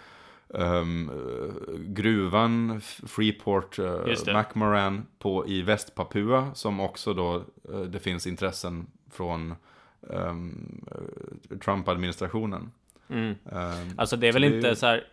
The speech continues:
Speaker 2: ja, det är ju mycket med Trump-administrationen, men det finns ju också liksom, har ju funnits historiskt ett väldigt stort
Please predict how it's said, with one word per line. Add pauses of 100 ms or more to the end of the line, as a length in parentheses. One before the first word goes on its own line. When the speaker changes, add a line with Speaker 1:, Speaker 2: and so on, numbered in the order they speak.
Speaker 2:
ja,
det
är
ju
mycket
med
Trump-administrationen,
men
det
finns
ju
också
liksom,
har
ju
funnits
historiskt
ett
väldigt
stort